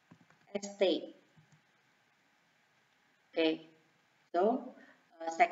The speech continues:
ini akan di pop terus menerus sampai stacknya dalam keadaan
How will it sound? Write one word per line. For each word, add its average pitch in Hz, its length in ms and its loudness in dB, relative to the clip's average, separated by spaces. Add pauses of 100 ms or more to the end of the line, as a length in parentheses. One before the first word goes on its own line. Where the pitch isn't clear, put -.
ini 202 160 -2
akan 180 560 -2
di 170 320 -6 (160)
pop 247 480 8
terus 185 240 -4
menerus 180 560 -4
sampai 208 720 -2 (1700)
stacknya 185 480 4
dalam 165 240 2
keadaan 156 720 -2